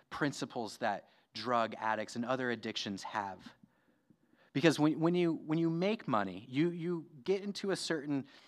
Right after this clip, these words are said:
economic class. A certain lifestyle comes with that. Look, if you get a new job and your income increases, then you're gonna maybe start eating at newer restaurants that you couldn't afford before, or, or wearing new clothes that you couldn't afford before, or,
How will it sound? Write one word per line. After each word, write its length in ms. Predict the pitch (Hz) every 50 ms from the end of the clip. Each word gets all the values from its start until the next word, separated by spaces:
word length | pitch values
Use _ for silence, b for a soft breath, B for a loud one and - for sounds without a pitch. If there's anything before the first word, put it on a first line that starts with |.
| B B _
economic 560 | - 196 - - 131 127 120 113 104 104 98
class. 380 | - - - 101 - - - -
A 80 | 147 139
certain 360 | - - 190 180 156 139 131
lifestyle 580 | 131 131 139 147 - - - 139 117 110 104 104
comes 320 | - - 123 113 110 -
with 180 | 113 101 - -
that. 240 | 95 85 - - B B B B B B
Look, 200 | 156 165 156 -
if 160 | 156 - -
you 100 | 185 208
get 140 | 190 202 180
a 60 | 165
new 200 | 143 139 139 135
job 380 | 123 - 135 127 127 123 120 120
and 120 | 120 120
your 140 | 120 123 123
income 420 | 104 127 131 135 123 - 135 117
increases, 500 | 117 113 110 - - 113 110 - 120 107
then 120 | 143 151 156
you're 140 | 170 185
gonna 280 | 175 202 202 196 185 151 B B B B B
maybe 240 | - 135 139 151 175
start 320 | - - - 147 143 131 117
eating 300 | 139 139 135 147 147 147
at 140 | 139 117 110
newer 300 | 120 113 123 127 127 120
restaurants 500 | 110 104 110 113 - - 113 101 95 -
that 100 | - 101
you 120 | 78 107
couldn't 300 | 107 - - 110 101 104
afford 340 | 92 - - - 92 92 90
before, 460 | - 85 - - - 82 78 - - _ b b b b b b b b b
or, 140 | b 135 147
or 260 | 131 156 165 165 160
wearing 480 | 147 139 139 147 147 156 156 151 143 139
new 140 | 139 135 127
clothes 560 | - - - - 127 120 120 117 117 107 -
that 100 | - 98
you 100 | 95 104
couldn't 260 | - - 123 107 104 95
afford 300 | - - 101 98 95 90
before, 340 | 95 - - 113 110 110
or, 180 | 113 131 131 113